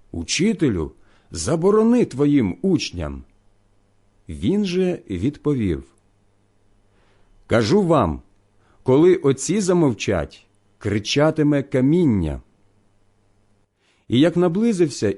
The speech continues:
і побачив місто, він заплакав над ним, кажучи:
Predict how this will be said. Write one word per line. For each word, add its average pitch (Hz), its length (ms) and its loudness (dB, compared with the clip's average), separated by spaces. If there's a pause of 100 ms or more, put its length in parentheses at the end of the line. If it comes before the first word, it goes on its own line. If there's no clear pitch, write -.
і - 80 -2
побачив 156 560 0
місто, 165 600 0 (180)
він 156 520 -4 (100)
заплакав 113 840 -4
над 82 220 -4
ним, 78 320 -4 (340)
кажучи: 80 640 -4